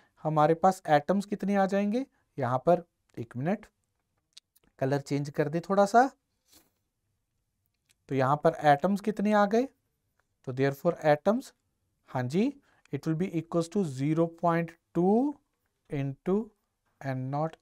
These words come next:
atoms, तो zero point two into N naught atoms, this would be the case, ठीक है। तो इस तरीके से आपने क्वेश्चंस सॉल्व करने हैं। मोल के क्वेश्चंस में तो सिली मिस्टेक्स ही होती हैं,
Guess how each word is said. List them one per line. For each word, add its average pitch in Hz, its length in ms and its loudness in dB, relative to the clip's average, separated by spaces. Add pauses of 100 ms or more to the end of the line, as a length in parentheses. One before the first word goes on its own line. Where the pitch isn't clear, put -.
(140)
atoms, 92 360 -16 (340)
तो 127 100 -12
zero 135 340 -4
point 147 240 -2
two 170 120 -2 (180)
into 127 260 -8 (160)
N 117 160 -8
naught 170 260 -10 (140)
atoms, - 400 -20 (1080)
this 113 180 -10
would 95 100 -12
be 92 140 -16
the - 60 -20 (100)
case, - 240 -20 (1500)
ठीक 120 220 -2
है। - 100 4 (240)
तो 196 80 2
इस 202 120 2
तरीके 202 340 4
से 185 120 2
आपने 170 300 4
क्वेश्चंस 170 580 2
सॉल्व 147 280 4
करने 214 340 4
हैं। 269 240 4 (400)
मोल 196 460 8
के 311 160 2
क्वेश्चंस 226 540 4
में 214 280 2
तो 247 460 12 (300)
सिली 220 260 4
मिस्टेक्स 226 540 2
ही 220 260 2
होती 220 420 2
हैं, 220 320 -2